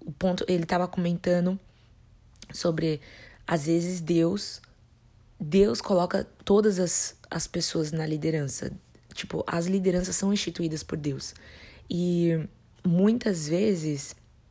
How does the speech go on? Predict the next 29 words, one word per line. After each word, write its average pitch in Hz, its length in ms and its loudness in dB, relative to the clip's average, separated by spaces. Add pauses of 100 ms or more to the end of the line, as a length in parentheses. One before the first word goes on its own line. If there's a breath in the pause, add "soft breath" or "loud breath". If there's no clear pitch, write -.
(580)
Deus 190 400 2
tem 196 260 0
um 214 60 0
propósito 202 640 -4 (380 loud breath)
com 190 160 4
aquela 175 220 -2
pessoa. - 340 -2
Ela 165 100 -2
pode 160 240 -4
não 165 120 -2
ser 185 140 -4
a - 220 -10
melhor 160 240 -2
pessoa, 165 360 -4
pode 156 260 -8
não 160 140 -4
ser - 180 -8
a - 20 -4
pessoa - 300 -8
mais 160 140 -4
preparada, 156 440 -6 (400 loud breath)
mas 196 160 0
tem 202 140 0
um 185 60 0
propósito 185 440 0
pra 175 120 -2
ela 170 160 -4
tá 185 120 -6
ali. 175 320 -4